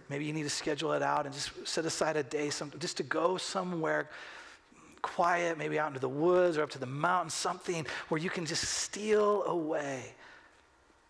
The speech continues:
and be with Jesus. I'm not talking a vacation, take a vacation, but I'm talking about just a moment where it's like, just, I'm gonna put my attention and my heart towards Christ and see if there's,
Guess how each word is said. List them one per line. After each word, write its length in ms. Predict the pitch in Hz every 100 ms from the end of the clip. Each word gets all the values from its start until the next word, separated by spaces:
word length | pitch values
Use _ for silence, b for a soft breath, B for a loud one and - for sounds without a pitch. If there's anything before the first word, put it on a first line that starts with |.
| -
and 180 | 165 -
be 200 | 185 208
with 220 | 196 151
Jesus. 460 | - 208 165 143 170
I'm 80 |
not 140 | 202 -
talking 260 | 175 -
a 60 | 180
vacation, 500 | 165 156 160 143 147
take 240 | - 185
a 60 | 180
vacation, 560 | 139 - 143 131 - 120
but 160 | 135
I'm 140 | 156 208
talking 340 | - 165 170
about 280 | 151 139 135 B B B B B
just 220 | - - 220
a 60 |
moment 480 | 160 156 170 175 151
where 120 | 135
it's 260 | 139 147 -
like, 220 | 147 - - B B B B -
just, 240 | - - - -
I'm 120 | 226
gonna 120 | 220
put 200 | - 170
my 140 | 151
attention 720 | 143 - - 175 160 180 143 139
and 120 | 143
my 140 | 139 127
heart 420 | - 175 170 -
towards 280 | - 147 -
Christ 380 | - 151 -
and 100 | 147
see 340 | 131 - 175 165 B B B B -
if 180 | 120 -
there's, 340 | 156 156 -